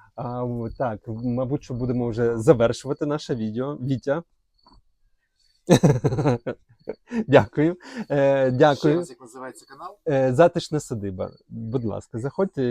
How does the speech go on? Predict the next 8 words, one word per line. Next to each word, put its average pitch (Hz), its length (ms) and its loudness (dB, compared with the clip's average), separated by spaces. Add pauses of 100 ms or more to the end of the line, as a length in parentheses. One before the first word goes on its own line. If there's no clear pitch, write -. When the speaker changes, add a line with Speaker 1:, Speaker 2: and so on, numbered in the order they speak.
(160)
Speaker 1:
і 123 360 -2
дивіться, 117 680 -6
що, 127 500 -2
е, 110 80 -4
в 104 60 -6
нього 120 400 -6
і 110 360 -4 (100)
як. 95 260 -10